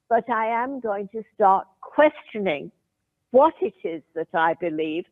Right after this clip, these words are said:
and why I believe it.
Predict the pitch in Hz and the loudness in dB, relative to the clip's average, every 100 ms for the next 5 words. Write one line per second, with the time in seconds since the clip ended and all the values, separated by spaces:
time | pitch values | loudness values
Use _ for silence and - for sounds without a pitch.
0 | _ _ _ 202 202 185 180 185 214 247 | _ _ _ -4 -4 -4 -14 0 2 4
1 | 277 185 - 208 214 208 220 226 254 220 | 2 -2 -6 -6 -8 -6 -4 -4 -4 -8
2 | - | -12